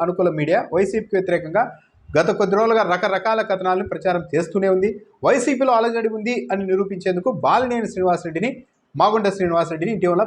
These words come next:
ప్రధానంగా వాడుకుంటూ ఉన్నారు. ఒంగోలు ఎంపీగా మాగుంట శ్రీనివాసరెడ్డికి టికెట్ ఇచ్చేందుకు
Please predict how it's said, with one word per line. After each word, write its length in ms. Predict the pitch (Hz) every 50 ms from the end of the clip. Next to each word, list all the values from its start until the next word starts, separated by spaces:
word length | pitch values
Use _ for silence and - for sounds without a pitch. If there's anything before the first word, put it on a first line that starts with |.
| 214
ప్రధానంగా 420 | 170 165 165 170 165 160 156 185 190
వాడుకుంటూ 340 | 160 143 127 131 127 123 156
ఉన్నారు. 260 | 165 131 101 98 - _ - _ _ _ _ _ _ _ -
ఒంగోలు 340 | 139 175 233 269 277 285
ఎంపీగా 320 | 262 233 226 240 240 247 269
మాగుంట 360 | 254 220 208 214 233 233 220
శ్రీనివాసరెడ్డికి 680 | 208 196 - 202 202 208 202 202 196 190 185 185 185 226
టికెట్ 340 | 208 - 190 185 202 196
ఇచ్చేందుకు 420 | 196 - - 190 185 185 185 190